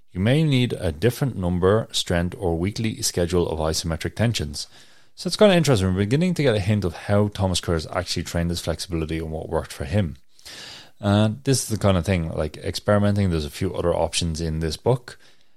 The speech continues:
Uh, but we also have coming up Thomas Kerr's own personal schedule. And I'll leave that to you guys to read, but you can see he trained four times a week with some bonus kind of stretching. And he's also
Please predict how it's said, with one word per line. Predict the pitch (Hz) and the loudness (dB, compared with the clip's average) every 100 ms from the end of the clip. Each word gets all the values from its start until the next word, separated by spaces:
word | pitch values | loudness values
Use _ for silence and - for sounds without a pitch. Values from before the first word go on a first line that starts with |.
| - - | -20 -2
Uh, | 87 92 92 92 | 2 4 4 0
but | - 87 - 120 131 - | -4 -10 2 4 4 -4
we | 98 98 | -4 2
also | 120 131 | 2 4
have | 123 113 104 - | 2 4 2 0
coming | 92 85 | -2 0
up | 82 - | 0 -6
Thomas | - 92 90 | -6 -2 -2
Kerr's | - 90 82 | 0 0 0
own | - 82 | -2 -2
personal | 78 - 82 - 76 | -2 -2 0 0 -4
schedule. | - 113 110 85 76 117 | 0 2 2 2 -2 -4
And | 78 87 101 | -6 -6 -4
I'll | - | -2
leave | 120 | 2
that | 85 - | 2 0
to | - | -2
you | 82 | -2
guys | 78 | -2
to | 85 | -2
read, | 90 92 | -2 -2
but | |
you | 92 | -10
can | - | -6
see | 92 139 | -2 -2
he | 113 | -2
trained | - 90 - | -2 -4 -4
four | - 85 | -2 -2
times | - 78 92 | -2 -6 -4
a | |
week | 82 110 - - - - - - - | -4 -6 -8 -20 -20 -20 -20 -20 -16
with | 87 80 | -8 -4
some | - 76 | -2 -4
bonus | 73 80 80 | -4 -4 -4
kind | - 80 | -4 -6
of | 76 | -6
stretching. | - 82 - 131 139 - - - - - | -4 -4 -2 -6 -8 -14 -20 -20 -16 0
And | 104 | 2
he's | 92 | 2
also | 92 98 85 | 2 2 2